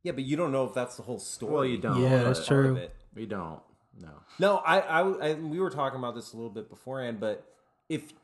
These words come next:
Speaker 1: you didn't know you were gonna get drafted number one, but there was talks of it, I think emotionally you could be like, "Man, I wanna go back out there, you know,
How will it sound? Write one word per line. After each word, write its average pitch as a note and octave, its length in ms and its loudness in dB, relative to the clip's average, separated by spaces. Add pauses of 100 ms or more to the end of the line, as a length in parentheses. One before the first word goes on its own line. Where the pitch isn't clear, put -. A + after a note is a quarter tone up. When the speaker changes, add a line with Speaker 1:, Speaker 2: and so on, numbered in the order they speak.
Speaker 1:
you C3+ 240 -10
didn't D#3+ 440 2
know B2+ 100 2
you A#2 160 0
were A2+ 60 -4
gonna A2+ 140 -4
get G#2 160 -4
drafted G2+ 420 -6
number G2 240 -8
one, G#2 260 -10
but G2 140 -12
there G2+ 100 -10
was F#2 160 -14
talks D3+ 540 -6
of F2+ 100 -10
it, F#2 240 -8 (140)
I D#3 80 -2
think D#3 240 -6
emotionally A2 1080 -4 (960)
you A#2 120 -8
could A2 160 -10
be A2+ 140 -2
like, G#2+ 280 -4
"Man, A#2+ 160 -4
I A2 60 -4
wanna A2 240 -4
go G#2 140 -8
back G#2+ 300 -8
out G2 260 -10
there, F#2 320 -12 (520)
you G#2+ 120 -18
know, F2+ 260 -14